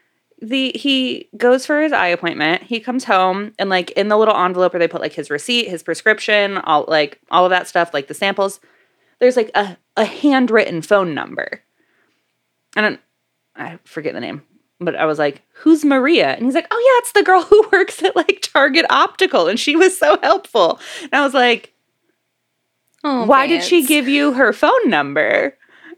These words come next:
Speaker 1: <laughs> He, he was like, "Yeah, well, just in case there was anything that went wrong with the order, what have you." I was like, "Baby, the Target Optical number's on the front of the package and on the receipt.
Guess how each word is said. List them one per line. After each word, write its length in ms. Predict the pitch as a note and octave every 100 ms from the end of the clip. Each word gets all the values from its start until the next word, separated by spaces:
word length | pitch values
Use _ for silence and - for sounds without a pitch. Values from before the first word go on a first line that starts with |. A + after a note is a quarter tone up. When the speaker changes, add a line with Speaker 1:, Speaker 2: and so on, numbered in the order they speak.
| -
Speaker 1:
<laughs> 80 | D#4+ - - C4 C4 - A#4 -
He, 320 | A4+ A4 A#4+ - - - E4+
he 60 |
was 100 | F4+
like, 180 | F4 - _ _ _ -
"Yeah, 300 | - A#4+ A#4+ B3
well, 160 | F#4
just 220 | F4+ F#4
in 60 | F#4+
case 200 | F4+ F4
there 100 | F4
was 140 | E4 C#4
anything 340 | - D4+ D#4 D4
that 140 | C4+
went 140 | C4+ A#3
wrong 160 | B3+
with 80 | C4
the 100 | E4
order, 260 | E4 E4+ D#4
what 160 | D#4 C#4
have 200 | D#4+ E4
you." 80 |
I 40 | D4+
was 80 | D#4
like, 180 | C4+ - _ _ -
"Baby, 380 | A4 G4 A3+ -
the 100 | F4+
Target 380 | - A4+ A4 -
Optical 400 | F#4+ G4+ D4 D#4+
number's 320 | F4+ A#4 E4
on 160 | C#4+ D#4+
the 80 | A3
front 260 | - A#4+
of 60 | C#4
the 80 | -
package 500 | - A4+ G#4 B4 A#4+
and 300 | A4+ A4+ A#4+
on 60 | F4
the 140 | - -
receipt. 460 | - - G#4 G#3+